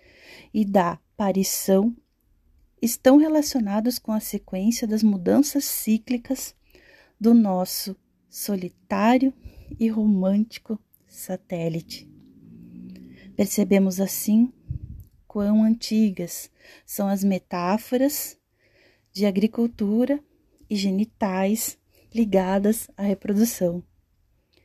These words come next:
Este eterno avatar humano de se perpetuar através da reprodução sexual, espargindo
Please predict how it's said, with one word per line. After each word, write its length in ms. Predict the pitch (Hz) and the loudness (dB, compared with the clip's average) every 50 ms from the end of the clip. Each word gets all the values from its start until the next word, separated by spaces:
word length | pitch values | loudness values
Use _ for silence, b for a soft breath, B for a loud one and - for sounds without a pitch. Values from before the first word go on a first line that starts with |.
| _ _ _ _ _ _ _ _ _ _ _ _ _ _ - | _ _ _ _ _ _ _ _ _ _ _ _ _ _ 0
Este 400 | 202 208 202 - - - - 202 | 2 2 2 0 -2 -4 -6 -6
eterno 840 | 190 _ _ _ - 220 208 214 226 247 262 262 254 247 247 233 | -6 _ _ _ -4 0 2 4 4 4 4 6 6 6 6 4
avatar 540 | 226 220 220 208 214 214 - - 214 202 196 | 2 2 0 0 -2 -2 -2 -4 -4 -2 0
humano 540 | 214 208 196 185 180 185 190 202 202 196 185 | 2 2 2 2 2 2 2 2 2 2 0
de 100 | 175 - | -2 -6
se 300 | - - - 190 190 - _ _ _ _ | -8 -6 -4 -4 -4 -6 _ _ _ _
perpetuar 1120 | - 208 208 233 262 285 - - 240 226 226 233 - - 240 233 214 190 170 160 165 - _ _ _ _ _ _ b b b b b b b b b | -2 0 2 2 2 0 -2 -2 0 0 0 0 -2 0 2 2 2 2 0 -2 -4 -6 _ _ _ _ _ _ b b b b b b b b b
através 520 | 202 202 - 208 202 196 185 202 202 196 | -8 -6 -2 0 0 2 2 2 2 2
da 80 | - 202 | 2 2
reprodução 640 | 202 190 - - 196 185 175 190 - - - 190 185 | 0 0 -2 -4 -6 -6 -6 -6 -6 -4 -4 -6 -6
sexual, 760 | - - 185 - - - - - 185 175 175 175 185 202 - - B B B B B B | -6 -8 -10 -10 -10 -10 -8 -6 -4 -4 -2 0 0 0 -2 -4 B B B B B B
espargindo 1200 | - 214 220 240 262 254 - - - 240 226 220 220 214 190 202 214 220 226 214 208 175 190 175 | -2 2 4 4 4 2 -2 -8 -4 -2 0 0 0 2 4 6 6 8 8 6 4 2 0 -6